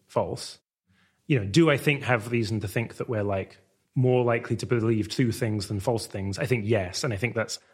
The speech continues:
amply demonstrated in cases where we do get feedback effects. Like, forecasting makes this kind of fairly clear. So that kind of clearly, I think, tilts things in a positive,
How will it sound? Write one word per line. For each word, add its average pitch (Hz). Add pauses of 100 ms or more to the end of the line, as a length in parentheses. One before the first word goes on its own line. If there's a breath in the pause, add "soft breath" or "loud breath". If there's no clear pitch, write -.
(120)
amply 139
demonstrated 107
in 101
cases 104
where 101
we 98
do 113
get - (440 soft breath)
feedback 101
effects. - (220 soft breath)
Like, 220
forecasting 123
makes 104
this -
kind 101
of 101
fairly 101
clear. 151 (840 soft breath)
So -
that 214
kind 151
of 120
clearly, 113
I 120
think, 110 (280)
tilts -
things 104
in 107
a 98 (240)
positive, 101